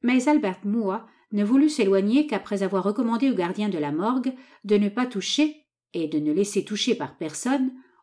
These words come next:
au moulage avant son retour. Quant à William Doe,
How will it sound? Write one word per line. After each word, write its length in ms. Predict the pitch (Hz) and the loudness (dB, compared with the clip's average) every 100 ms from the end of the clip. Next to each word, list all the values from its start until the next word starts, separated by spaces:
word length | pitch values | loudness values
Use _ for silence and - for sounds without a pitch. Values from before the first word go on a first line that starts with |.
| - | -4
au 100 | 226 | -2
moulage 600 | 226 208 180 240 247 - - | 0 0 0 -2 -4 -8 -8
avant 180 | 165 | -6
son 160 | 156 202 | -6 -6
retour. 540 | 151 139 - - - _ _ _ _ _ _ _ _ _ _ _ | -8 -10 -14 -20 -20 _ _ _ _ _ _ _ _ _ _ _
Quant 100 | - | -2
à 120 | 277 285 | 2 2
William 400 | 311 277 185 175 | 2 2 -2 0
Doe, 280 | 190 285 | 0 0